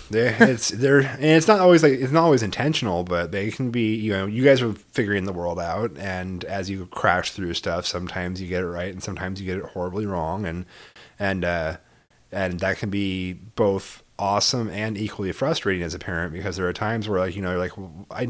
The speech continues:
Speaker 1: I know I've raised you better than this. Like, I
Speaker 2: <laughs>
Speaker 1: legitimately know I've given you better values than this, and you're just being an absolute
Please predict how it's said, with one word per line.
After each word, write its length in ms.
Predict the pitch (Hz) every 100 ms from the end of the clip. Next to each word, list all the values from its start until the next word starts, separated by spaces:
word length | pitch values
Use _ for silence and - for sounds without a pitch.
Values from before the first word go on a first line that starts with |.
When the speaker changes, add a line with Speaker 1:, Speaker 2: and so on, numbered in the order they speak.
| 110
Speaker 1:
I 80 | 110
know 220 | 131 175
I've 200 | 160 113
raised 300 | 117 147 160
you 60 | 110
better 240 | 90 80
than 160 | 82 76
this. 180 | 71 -
Like, 160 | - -
I 40 |
Speaker 2:
<laughs> 20 |
Speaker 1:
legitimately 680 | 120 120 120 220 127 165 143 120
know 200 | 143 135
I've 140 | 107
given 180 | 107 113
you 80 | 107
better 200 | 107 95
values 340 | 104 127 123
than 120 | 101
this, 240 | 90 90 107
and 80 |
you're 100 | 98
just 200 | 113 127 117
being 220 | 123 101
an 120 | 101
absolute 600 | 110 113 107 107 104